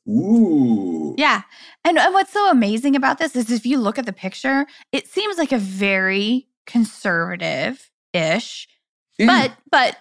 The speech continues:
Speaker 2: but hip and fashionable early nineteen sixties suit, right?
Speaker 1: Mm-hmm.
Speaker 2: It doesn't have a short skirt.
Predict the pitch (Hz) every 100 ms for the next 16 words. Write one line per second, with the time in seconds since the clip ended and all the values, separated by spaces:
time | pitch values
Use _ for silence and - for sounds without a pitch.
0 | - 277 226 - - 330 302 - - 240
1 | 226 240 233 226 233 214 196 - 190 196
2 | 180 - 175 - 180 - - - - _
3 | 180 175 - 143 - 349 - 240 220 233
4 | 254 294 - - - 180 156 -